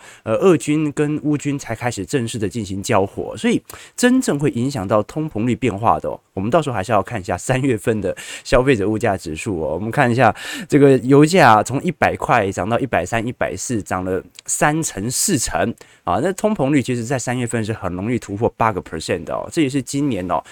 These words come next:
呃，这也不能讲黑天鹅，因为去年就有人预估过了，可是没有人预估到会对大宗资产有如此巨额的冲击哦。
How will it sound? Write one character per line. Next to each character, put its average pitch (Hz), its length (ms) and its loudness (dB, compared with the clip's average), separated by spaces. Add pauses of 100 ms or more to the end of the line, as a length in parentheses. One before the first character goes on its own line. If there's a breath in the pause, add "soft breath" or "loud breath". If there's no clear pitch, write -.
(160 loud breath)
呃， 90 280 -2
这 - 300 -10 (400)
也 143 140 4
不 208 100 0
能 190 80 6
讲 131 160 2
黑 127 140 -2
天 131 240 -2
鹅， 92 240 -6
因 139 40 0
为 156 80 0
去 220 220 -2
年 120 140 0
就 120 80 -2
有 107 80 2
人 92 180 -2
预 139 100 -2
估 120 200 -4
过 98 240 -2
了， 58 100 -8 (220 loud breath)
可 135 60 -4
是 147 100 0
没 143 300 2
有 147 120 2
人 92 160 -2
预 135 160 0
估 120 160 -6
到 113 220 0 (180 loud breath)
会 143 140 0
对 131 180 -2
大 127 220 -2
宗 123 240 -6
资 120 160 -8
产 104 180 -10
有 90 120 -6
如 101 240 -4
此 - 280 -8
巨 120 280 -4
额 87 120 -2
的 95 100 -6
冲 113 280 -6
击 - 240 -8
哦。 67 100 -6